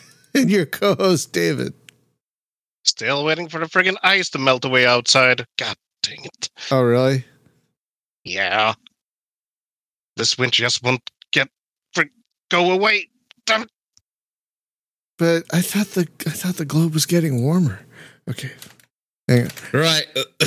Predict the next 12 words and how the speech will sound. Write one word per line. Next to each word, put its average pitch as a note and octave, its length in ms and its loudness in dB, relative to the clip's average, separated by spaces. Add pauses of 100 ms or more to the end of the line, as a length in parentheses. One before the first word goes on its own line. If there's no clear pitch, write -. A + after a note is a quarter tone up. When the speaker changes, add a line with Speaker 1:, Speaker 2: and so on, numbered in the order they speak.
Speaker 3:
oh C3 160 0
boy, A2 240 2
not A#2 180 -2
this A2 160 0
again. G#2 260 0 (300)
Uh. C3+ 360 2 (880)
<laughs> D3+ 580 -6
Speaker 1:
Forgotten D3 380 2
space D#3 340 0
games D#3 300 2
dot C#3+ 260 2
com. B2+ 520 2